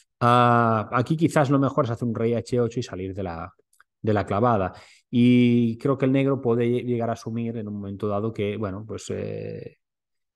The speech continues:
que esa ventaja de peón va a desaparecer en cualquier momento y,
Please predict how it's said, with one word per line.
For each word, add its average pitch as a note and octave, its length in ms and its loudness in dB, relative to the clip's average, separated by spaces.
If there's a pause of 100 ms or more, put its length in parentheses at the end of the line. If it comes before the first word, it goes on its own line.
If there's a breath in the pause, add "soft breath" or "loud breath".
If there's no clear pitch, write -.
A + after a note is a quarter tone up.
(140)
que - 80 -2
esa B2 160 4
ventaja A#2 360 4
de A#2 100 4
peón A2+ 240 4
va B2+ 60 4
a - 20 2
desaparecer G#2 540 -2
en G2 100 -4
cualquier F#2 280 -8
momento G#2 540 -4
y, F2+ 400 -10